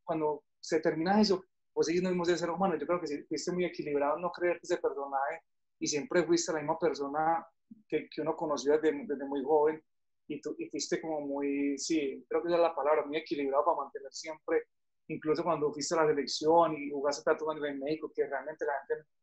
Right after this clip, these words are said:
no sabe lo difícil que es mantenerse en un club tan importante y, y ser capitán en, en, en, en un lugar donde el, el fútbol es, sobre todo los mexicanos que son agrandaditos y que se creen, eh, realmente que son demasiado o que están en el top mundial, porque vos conoces que los mexicanos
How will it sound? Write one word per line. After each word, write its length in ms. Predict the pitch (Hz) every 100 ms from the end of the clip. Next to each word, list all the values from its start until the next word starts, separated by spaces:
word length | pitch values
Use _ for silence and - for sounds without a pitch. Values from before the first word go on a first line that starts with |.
| _
no 120 | 156
sabe 240 | 143 151 147
lo 40 |
difícil 320 | 143 139 147
que 80 | 156
es 40 | 139
mantenerse 380 | 147 139 135 147
en 60 |
un 60 | 151
club 140 | 151
tan 140 | 160 147
importante 580 | 123 135 - 131 127
y, 180 | 151 147
y 60 | 160
ser 160 | 143 147
capitán 460 | 151 139 147 139 - _ _ _ -
en, 200 | 156 156 156
en, 80 | 151
en, 300 | 147 147 -
en 120 | 143
un 100 | 139
lugar 380 | 147 151 156 151
donde 220 | 147 139
el, 180 | 135 131 _ _ _ _ _ -
el 140 | 156
fútbol 300 | 156 143 156
es, 300 | 160 151 - -
sobre 220 | 147 135
todo 240 | 151 165
los 180 | 180 160
mexicanos 400 | 147 143 147 180
que 80 | 156
son 120 | 147
agrandaditos 800 | 165 160 139 135 135 139 - 160
y 60 |
que 60 | 151
se 160 | 135 135
creen, 340 | 135 156 170 _ _ _ _ -
eh, 420 | 147 143 135 - _
realmente 560 | - 139 139 160 160 170
que 100 | 151
son 180 | 139 139
demasiado 600 | 165 147 131 139 135 160
o 80 | -
que 60 |
están 260 | - 135 156
en 100 | 147
el 60 | 120
top 220 | 139 135
mundial, 280 | 160 160 151
porque 220 | 160 -
vos 120 | 139 -
conoces 260 | 160 139
que 60 | -
los 80 | -
mexicanos 460 | 135 - - 466